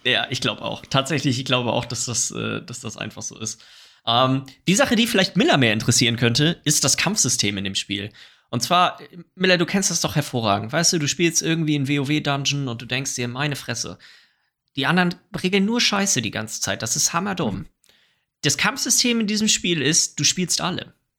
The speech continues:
Speaker 1: Du spielst <laughs> einfach den komple-, das, also das ist tatsächlich ein re-, relativ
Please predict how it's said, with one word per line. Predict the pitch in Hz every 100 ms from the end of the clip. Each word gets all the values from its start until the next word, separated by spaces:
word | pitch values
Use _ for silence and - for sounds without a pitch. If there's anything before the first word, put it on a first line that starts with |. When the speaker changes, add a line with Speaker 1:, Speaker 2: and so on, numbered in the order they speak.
| _ _ _ _ - - - - -
Speaker 1:
Du |
spielst | - 202 196
<laughs> |
einfach | 196 196 -
den | 202 202
komple-, | 190 - - 170
das, | - 170 - -
also | 160 180
das | 165
ist | 233 -
tatsächlich | 208 233 233 214
ein | 160
re-, | 135 139
relativ | 160 226 226 196 -